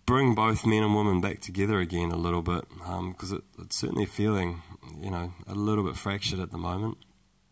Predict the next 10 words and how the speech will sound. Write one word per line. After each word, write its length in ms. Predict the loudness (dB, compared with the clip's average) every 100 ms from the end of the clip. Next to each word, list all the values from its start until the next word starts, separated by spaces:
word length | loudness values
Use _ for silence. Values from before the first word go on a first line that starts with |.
| _ _ _ -10 -10 -10 -14 -14 -18 -8
The 100 | 0
second, 600 | 4 4 6 6 6 4 0
um, 480 | 2 2 2 -2 -4
the 120 | 0
second 340 | 0 2 2
episode, 680 | 2 2 2 4 4 2 0
I, 300 | 0 0 -2 -8 -16 -8
um, 420 | -2 0 -2 -4
I'm 220 | -4 -2
inviting 840 | 0 0 0 0 0 0 2 0